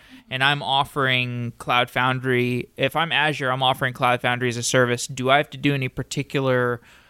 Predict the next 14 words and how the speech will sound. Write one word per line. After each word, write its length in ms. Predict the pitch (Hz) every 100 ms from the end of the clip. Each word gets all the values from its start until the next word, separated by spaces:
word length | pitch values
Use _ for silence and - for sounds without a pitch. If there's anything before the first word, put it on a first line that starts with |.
| _ -
monitoring 720 | 123 123 131 139 - 139 135
around 300 | 123 123 123
the 60 | 120
director? 720 | 135 127 123 - 160 156 147
Like, 240 | - 123 - - - _
wh-, 220 | 135 127 127
what 320 | 110 127 120
do 40 |
you, 80 | 113
what, 140 | 123 110 -
how 120 | 123
does 120 | 113
that 160 | 113 -
work? 280 | 113 -